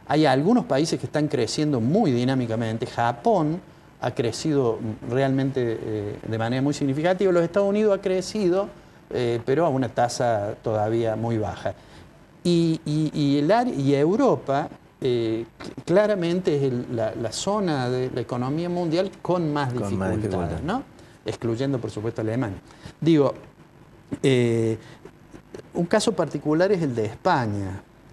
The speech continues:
Speaker 1: que ha tenido una crisis, eh, muy importante y que nosotros, además, porque culturalmente estamos cercanos, eh,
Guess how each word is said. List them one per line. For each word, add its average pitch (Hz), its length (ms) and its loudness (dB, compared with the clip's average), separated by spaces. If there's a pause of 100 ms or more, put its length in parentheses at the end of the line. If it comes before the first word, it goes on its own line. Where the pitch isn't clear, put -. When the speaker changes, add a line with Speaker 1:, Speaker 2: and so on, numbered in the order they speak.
(140)
Speaker 1:
que 127 80 0
ha 117 40 0
tenido 127 320 0
una 120 180 -2
crisis, 117 520 -4 (360)
eh, 101 280 -6
muy 117 260 -2
importante 107 800 -4 (320)
y 135 100 -2
que 160 140 2
nosotros, 165 580 2
además, 131 340 2
porque 113 280 -2
culturalmente 127 720 0
estamos 120 420 -2
cercanos, 139 640 0 (320)
eh, 107 240 -2